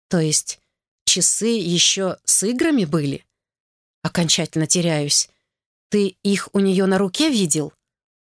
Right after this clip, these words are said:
Никакие часы дочка не носила. Если только Рус не подарил их ей вместе с пушистым мягким кошаком. Нет, не на руке. Увесистые, говорю же.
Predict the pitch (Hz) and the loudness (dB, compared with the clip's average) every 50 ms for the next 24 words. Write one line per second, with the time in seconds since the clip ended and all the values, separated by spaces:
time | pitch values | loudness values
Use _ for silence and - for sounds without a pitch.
0 | _ _ _ _ _ _ _ _ _ 165 170 - - 175 - - 190 185 170 - | _ _ _ _ _ _ _ _ _ -4 -2 -2 -2 -4 -2 0 0 0 2 0
1 | - 165 160 - - - 208 220 240 240 - _ _ _ _ _ _ _ 151 147 | 0 0 2 0 0 0 0 -2 -2 -4 -6 _ _ _ _ _ _ _ -2 -2
2 | 156 151 147 - - 170 165 170 175 180 190 185 - - - 247 247 214 151 139 | 0 0 0 -2 -2 -2 0 0 2 2 2 2 2 0 0 0 0 -2 -4 -4
3 | 151 - _ _ _ _ _ _ _ _ _ _ _ _ _ _ - 147 160 180 | -8 -12 _ _ _ _ _ _ _ _ _ _ _ _ _ _ -6 -4 0 0
4 | 180 - - 180 180 - 185 190 185 175 - 185 180 175 - _ _ _ _ _ | 0 0 -2 -4 -4 -2 -2 -2 -2 -2 -2 -2 -2 -2 -2 _ _ _ _ _
5 | _ _ _ _ _ - 185 196 226 269 285 262 - - - 180 170 - - 175 | _ _ _ _ _ -2 0 2 4 4 4 4 2 2 0 -2 -2 -2 -2 0
6 | 170 180 190 226 247 262 226 190 170 - - 175 175 180 175 175 165 - - _ | 0 2 2 2 2 2 2 2 0 -2 -4 -2 0 2 2 2 0 -2 -6 _
7 | _ _ - 185 180 196 214 214 - - 185 - - - 185 - - 254 254 - | _ _ -2 0 2 2 2 2 0 0 0 -2 -2 -2 -4 -2 0 0 0 0
8 | - 202 190 180 175 190 208 190 - - 208 208 196 - 214 - - 226 - - | 0 0 0 2 2 2 0 -2 -4 -4 -4 -2 -2 0 -2 0 -2 -2 -4 -2
9 | - 202 151 143 143 - _ _ _ _ _ _ _ _ _ _ _ _ _ _ | -2 -2 -2 -2 -6 -12 _ _ _ _ _ _ _ _ _ _ _ _ _ _
10 | _ 170 170 180 190 214 233 226 190 156 - - - 160 175 175 185 190 196 214 | _ 0 2 2 4 2 2 2 2 0 -2 -2 -2 0 2 2 2 2 2 0
11 | 208 - - - 220 208 185 151 - - _ _ _ _ _ _ _ _ _ _ | -2 -4 -6 -2 0 0 0 0 -4 -8 _ _ _ _ _ _ _ _ _ _
12 | _ _ _ _ _ _ - 160 160 165 196 233 269 262 - 175 165 - - - | _ _ _ _ _ _ -2 0 2 2 2 2 2 2 2 0 0 -2 -2 -2
13 | 170 151 151 147 151 156 156 170 185 190 220 233 208 175 175 143 151 | -2 -2 -2 0 0 0 2 2 2 2 2 2 2 0 -2 -4 -8